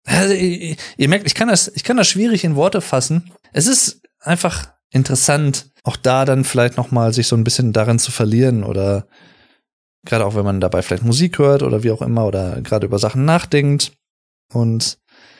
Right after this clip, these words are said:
dann so diese ganzen verschiedenen Häuser sieht und teilweise sieht man auch vielleicht Leute in den Häusern, wenn man dran vorbeifährt mit dem Bus oder Zug oder die dann irgendwie gerade zu Abend essen oder irgendwie was anderes machen und irgendwelche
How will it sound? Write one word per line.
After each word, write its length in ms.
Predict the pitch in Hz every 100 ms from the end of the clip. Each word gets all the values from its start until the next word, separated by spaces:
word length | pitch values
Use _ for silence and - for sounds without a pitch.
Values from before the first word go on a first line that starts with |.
| - _ _ _ _ _ _ _ _ _ _ -
dann 140 | 120
so 80 | 123
diese 180 | 117 120
ganzen 240 | 117 -
verschiedenen 400 | 117 - 123 113
Häuser 300 | 139 160 143
sieht 260 | 120 143 135
und 140 | 123
teilweise 340 | 131 127 123
sieht 180 | 117 123
man 140 | 117 113
auch 140 | -
vielleicht 420 | - 110 - -
Leute 300 | 143 165 156
in 220 | 147 139
den 180 | 139 131
Häusern, 520 | 127 135 131 127 123
wenn 80 | 120
man 220 | 120 117
dran 180 | 110 117
vorbeifährt 540 | - 120 113 117 127 117
mit 60 |
dem 160 | 113 110
Bus 220 | 120 -
oder 220 | - 104
Zug 400 | - 120 113 117
oder 240 | 117 104 98
die 220 | 107 104
dann 220 | 104 98
irgendwie 200 | 110 107
gerade 200 | - 104
zu 160 | - -
Abend 260 | 170 156
essen 300 | 127 135 135
oder 200 | 120 117
irgendwie 240 | 123 123 120
was 140 | 123
anderes 340 | 170 165 156
machen 300 | 156 151 151
und 140 | 127 123
irgendwelche 440 | 127 120 - 120